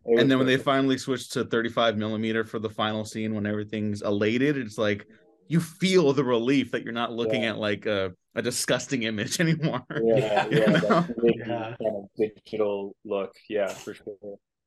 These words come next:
Speaker 2: Yeah, yeah. Um, and then just, like, I just have to shout this out because everyone who listens to this podcast knows, but, like, I love Michael Mann, and, like,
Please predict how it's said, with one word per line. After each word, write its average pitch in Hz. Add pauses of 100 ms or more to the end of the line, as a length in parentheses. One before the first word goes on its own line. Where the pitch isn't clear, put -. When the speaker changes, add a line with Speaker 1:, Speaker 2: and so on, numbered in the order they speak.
(320)
Speaker 2:
Yeah, 104
yeah. 104 (800)
Um, - (320)
and 117
then 120
just, 113
like, 107
I 117
just 113
have 107
to 110
shout 101
this 104
out 101
because 98
everyone 98
who 107
listens 101
to -
this 101
podcast 98
knows, 110
but, 104
like, - (380)
I 104
love 107 (280)
Michael 110
Mann, 101 (100)
and, 104
like, 101